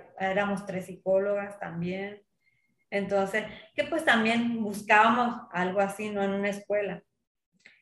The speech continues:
Y no sé, muchos no se acomodaron, de los que yo recuerdo, conozco, alguno que otro sí se quedó en alguna escuela, pero les digo, pues, yo siempre he dicho,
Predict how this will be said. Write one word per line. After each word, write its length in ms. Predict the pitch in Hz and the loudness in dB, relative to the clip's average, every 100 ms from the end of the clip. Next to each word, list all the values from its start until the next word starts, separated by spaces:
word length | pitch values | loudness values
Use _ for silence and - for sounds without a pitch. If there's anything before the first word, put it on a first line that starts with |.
| _ _ | _ _
Y 120 | - 254 | -4 2
no 220 | 262 285 | 4 4
sé, 360 | 262 240 254 254 | 4 4 4 0
muchos 260 | 294 349 320 | -4 -4 -4
no 100 | 311 | -2
se 100 | 330 | -4
acomodaron, 760 | 330 285 202 196 208 240 247 | -4 -2 2 4 4 0 -2
de 100 | 214 | -2
los 140 | 202 - | -4 -2
que 180 | 190 | -2
yo 500 | 190 226 262 294 302 - - | 0 0 0 -2 -6 -12 -8
recuerdo, 540 | 208 - 247 302 320 | -8 -4 -2 -2 -4
conozco, 460 | - 208 254 - 285 | -6 -4 -6 -4 -2
alguno 720 | 294 302 - 226 233 240 233 | -2 -4 -4 -4 -2 -4 -4
que 80 | 220 | -6
otro 180 | 214 208 | -6 -10
sí 160 | 208 | -10
se 180 | 202 196 | -10 -8
quedó 640 | 170 165 185 202 208 208 | -6 -4 -2 -2 -4 -8
en 160 | 208 185 | -8 -6
alguna 300 | 170 170 175 | -4 -4 -6
escuela, 600 | - - 220 226 226 - - _ _ _ - | -8 -6 -6 -6 -8 -12 -20 _ _ _ 0
pero 140 | 208 | 2
les 160 | 202 202 | 4 2
digo, 400 | 214 226 214 220 | -2 -2 -2 -4
pues, 260 | 220 - - _ _ _ _ _ _ _ _ _ _ - | -4 -6 -16 _ _ _ _ _ _ _ _ _ _ -8
yo 100 | 269 | -4
siempre 320 | 311 311 302 | -4 -2 -4
he 80 | 269 | -2
dicho, 160 | 196 | 0